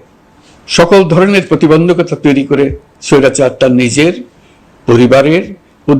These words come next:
দলের কিছু মানুষের হাতে দেশের মালিকানা তুলে দিয়েছে। প্রিয় দেশবাসী, কিন্তু এই দ্বার প্রান্তে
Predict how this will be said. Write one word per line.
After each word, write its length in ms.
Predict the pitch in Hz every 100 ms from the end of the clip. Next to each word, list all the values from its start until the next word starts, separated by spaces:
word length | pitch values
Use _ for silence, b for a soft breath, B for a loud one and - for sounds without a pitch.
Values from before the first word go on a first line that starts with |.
| 135
দলের 220 | 147 143 160
কিছু 160 | 156 165
মানুষের 300 | 147 139 139 127
হাতে 160 | - 123
দেশের 240 | 127 135 131 - b - 120
মালিকানা 400 | 123 120 123 113
তুলে 160 | - 113 110
দিয়েছে। 260 | 120 - - _ _ - - - -
প্রিয় 180 | 143 135
দেশবাসী, 420 | 139 139 123 - - _ _ _ _ _ _ - - - - - - - -
কিন্তু 240 | 185 180 214 196 - - _ _ _ _ -
এই 140 | 175 170
দ্বার 160 | 160 160
প্রান্তে 280 | 180 180 180